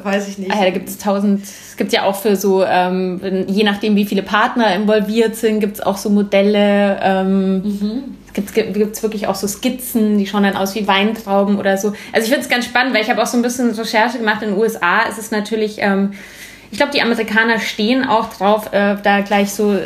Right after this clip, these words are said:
Speaker 2: also wenn sowas dann so trendy wird und, ähm, das dann gleich auch stärker zu benennen und irgendwie, ähm,
Speaker 1: So Schubladen zu bilden.
Speaker 2: Schubladen zu bilden. Ähm,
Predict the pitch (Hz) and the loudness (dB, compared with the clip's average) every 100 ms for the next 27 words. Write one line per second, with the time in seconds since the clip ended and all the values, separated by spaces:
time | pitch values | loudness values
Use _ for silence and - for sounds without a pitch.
0 | - 202 196 190 202 208 202 202 196 196 | -2 0 2 4 2 2 0 0 0 0
1 | 196 - 208 247 254 233 233 - 196 - | -2 0 2 2 2 2 0 -2 -2 0
2 | 208 196 196 202 202 202 214 202 190 185 | 0 2 0 0 -2 0 0 2 0 -2
3 | - 190 196 202 208 202 202 202 247 240 | 0 0 0 -4 -4 0 2 4 2 2
4 | 226 196 196 - 202 208 214 208 208 - | -2 -4 -4 -2 0 0 0 -2 -4 -12
5 | - - - 208 190 196 196 190 - - | -16 -16 -2 0 2 2 0 -2 -8 -20
6 | - - 214 - 247 208 196 202 202 196 | -14 -8 -4 -4 0 2 2 0 -4 -2
7 | 190 190 226 320 - 370 403 339 330 302 | -2 0 -2 0 0 2 2 2 -2 -4
8 | 277 294 330 302 294 294 240 240 240 | 2 4 2 0 -4 0 0 2 0